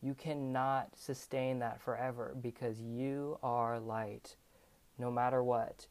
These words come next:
you are always flowing light. When your light is flowing a little bit less,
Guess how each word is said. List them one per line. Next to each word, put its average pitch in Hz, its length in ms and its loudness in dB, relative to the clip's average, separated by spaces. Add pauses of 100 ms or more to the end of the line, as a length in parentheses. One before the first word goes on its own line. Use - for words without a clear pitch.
you 123 200 -4
are 117 100 0
always 135 360 2
flowing 123 420 0
light. 113 420 -4 (1300)
When 120 500 0
your 123 140 2
light 131 260 2
is 135 140 -2
flowing 139 680 0
a 135 100 2
little 135 360 2
bit 139 180 2
less, 147 640 2